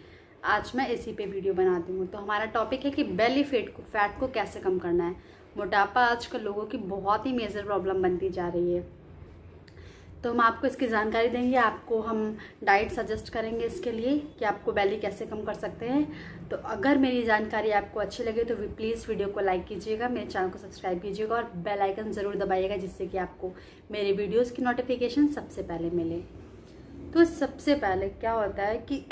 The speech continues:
<coughs> हमें मोटापा कम करने के लिए अपने खाने से calorie को कम करना है, बिल्कुल ख़त्म नहीं करना है, क्योंकि हमारी body को हर चीज़ की ज़रूरत होती है।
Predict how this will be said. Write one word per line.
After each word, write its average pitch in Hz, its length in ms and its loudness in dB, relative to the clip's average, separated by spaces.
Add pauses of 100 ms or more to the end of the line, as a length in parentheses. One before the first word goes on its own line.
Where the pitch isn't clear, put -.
(480)
<coughs> - 560 -20
हमें 294 540 4
मोटापा 214 480 0
कम 220 220 -4
करने 202 220 -2
के 208 140 -6
लिए 208 440 -4 (1900)
अपने 262 580 2 (100)
खाने 214 340 2
से 262 200 -4
calorie 220 460 -2
को 240 160 0
कम 208 260 -2
करना 170 320 2
है, 165 360 -4 (760)
बिल्कुल 247 320 6
ख़त्म 254 280 2
नहीं 233 200 -2
करना 185 300 2
है, 180 100 0
क्योंकि 226 300 -4
हमारी 233 280 0
body 214 280 0
को 262 160 0
हर 208 220 -2
चीज़ - 300 -10
की 240 100 -4
ज़रूरत 185 400 -2
होती 180 320 -4
है। 180 120 -8